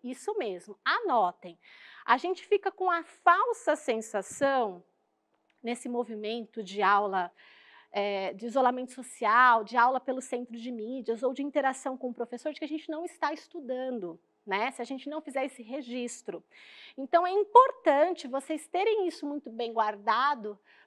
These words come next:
pra não ficar, é, com essa sensação de que você não tá fazendo nada. Tudo bem? Olha, mais uma dica final.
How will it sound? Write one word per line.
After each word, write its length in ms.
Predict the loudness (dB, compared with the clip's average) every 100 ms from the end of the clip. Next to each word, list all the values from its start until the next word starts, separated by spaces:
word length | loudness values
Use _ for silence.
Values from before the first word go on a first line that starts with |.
| _
pra 180 | 2 4
não 380 | 2 -4 -2 -4
ficar, 600 | -2 -4 0 4 4 2 -4 _ _ _ _ _ _ _ _ _
é, 280 | -2 0 2
com 120 | 2
essa 140 | 0 0
sensação 460 | -6 -6 -4 -4
de 100 | -4
que 80 | -4
você 200 | -6 -6
não 100 | -8
tá 80 | -8
fazendo 400 | -6 -4 -4 -2
nada. 420 | 0 0 -2 -8 -14 _ _ _ _
Tudo 180 | -10 0
bem? 340 | 4 4 2 -8 _ _ _ -20 _ _ _ _ _
Olha, 420 | 12 12 10 2 -12 _ _ _ _ _ _ _ _ _ _ _ 0
mais 340 | 6 6 6
uma 160 | 0 0
dica 280 | 0 0
final. 460 | -2 -2 -2 -4 -10